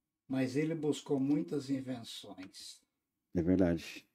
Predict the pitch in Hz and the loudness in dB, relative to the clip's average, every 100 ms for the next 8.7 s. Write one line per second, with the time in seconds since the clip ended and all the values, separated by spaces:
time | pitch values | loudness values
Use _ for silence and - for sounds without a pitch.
0 | _ _ - - - - - - 104 - | _ _ -12 -12 6 10 10 8 6 6
1 | 110 - 110 - - _ _ - - - | 6 4 2 2 -2 _ _ -20 -20 -20
2 | _ _ _ _ _ _ _ _ - 131 | _ _ _ _ _ _ _ _ -8 -6
3 | - 170 156 143 - _ _ _ _ _ | 0 0 0 -6 -12 _ _ _ _ _
4 | _ _ _ _ - - - 139 139 117 | _ _ _ _ -10 -8 -4 -2 -2 -4
5 | - 123 104 98 - 285 156 120 127 247 | -6 -6 -6 -8 -14 -8 -4 -4 -4 -8
6 | - - 120 113 101 92 - - - _ | -10 -10 -8 -8 -10 -14 -16 -18 -20 _
7 | _ _ _ _ _ _ 123 226 - - | _ _ _ _ _ _ -6 -6 -6 -6
8 | 123 302 294 - - - | 0 0 0 -6 -12 -14